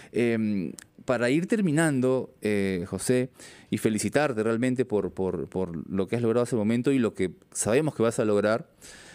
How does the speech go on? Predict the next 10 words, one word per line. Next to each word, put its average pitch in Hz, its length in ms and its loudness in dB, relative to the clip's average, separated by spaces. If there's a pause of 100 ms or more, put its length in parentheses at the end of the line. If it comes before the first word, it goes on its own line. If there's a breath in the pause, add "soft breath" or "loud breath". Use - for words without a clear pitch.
(140)
eh, 95 540 -2
en 101 100 -2
el 98 100 -2
futuro 113 540 2
cercano 117 680 -2
y, 87 320 -10
y 87 40 -6
más 104 220 -2
adelante 107 340 0
también, 110 460 -2